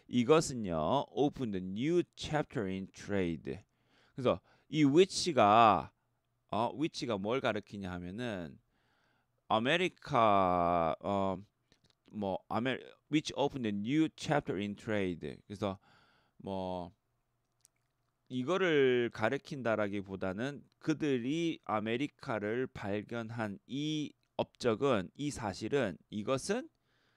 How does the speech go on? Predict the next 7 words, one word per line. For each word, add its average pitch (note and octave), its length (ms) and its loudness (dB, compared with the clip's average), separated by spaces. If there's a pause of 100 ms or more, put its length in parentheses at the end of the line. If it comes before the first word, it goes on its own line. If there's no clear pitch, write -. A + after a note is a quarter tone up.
(540)
저 B2 260 0
앞문장 C#3 500 -2
전체를 F3+ 340 -4
가리키는 F#2+ 340 -6
거예요. F2 460 -8
앞문장 G2+ 540 -8
전체. A2 720 -10